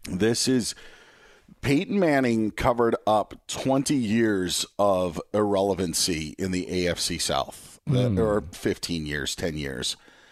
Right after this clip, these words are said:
Speaker 1: You could always count on, on the Colts being there, winning a division. But now with Peyton Manning gone, and you look at that
Speaker 2: Mm-hmm.
Speaker 1: division,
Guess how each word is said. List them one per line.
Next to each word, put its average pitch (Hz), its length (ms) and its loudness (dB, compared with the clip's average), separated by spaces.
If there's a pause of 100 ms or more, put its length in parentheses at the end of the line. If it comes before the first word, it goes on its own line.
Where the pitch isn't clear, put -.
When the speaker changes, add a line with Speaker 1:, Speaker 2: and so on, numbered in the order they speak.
(200)
Speaker 1:
You 120 160 0
could 135 160 2
always 147 500 2
count 127 460 0
on, 101 500 2 (640)
on 98 280 2
the 95 100 -2
Colts - 800 -2 (360)
being 131 320 2
there, 110 480 2
winning 123 480 0
a 123 40 2
division. 95 720 0 (840)
But 147 220 2
now 208 720 2
with 147 320 0
Peyton 160 360 0
Manning 143 400 2
gone, 117 760 2 (600)
and 123 180 2
you 120 120 2
look 131 220 2
at 180 100 0
that 151 160 2
Speaker 2:
Mm-hmm. 92 40 -2
Speaker 1:
division, 117 680 2